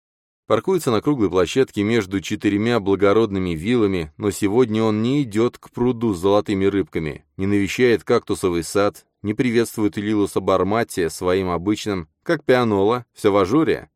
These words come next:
не здоровается со старым Ибрахимом, который сидит в тени веранды в кресле качалки и размышляет о Сизале.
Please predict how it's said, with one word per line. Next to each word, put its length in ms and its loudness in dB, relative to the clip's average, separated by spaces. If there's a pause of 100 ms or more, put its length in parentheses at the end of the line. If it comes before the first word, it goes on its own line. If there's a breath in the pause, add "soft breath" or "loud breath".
(640)
не 140 -6
здоровается 600 0
со 160 -8
старым 340 -2
Ибрахимом, 680 -4
который 380 0
сидит 320 -10
в 80 -18
тени 340 -4
веранды 580 -2
в 100 -12
кресле 360 -2
качалки 680 -2 (220)
и 80 -2
размышляет 640 0
о 60 -10
Сизале. 680 -8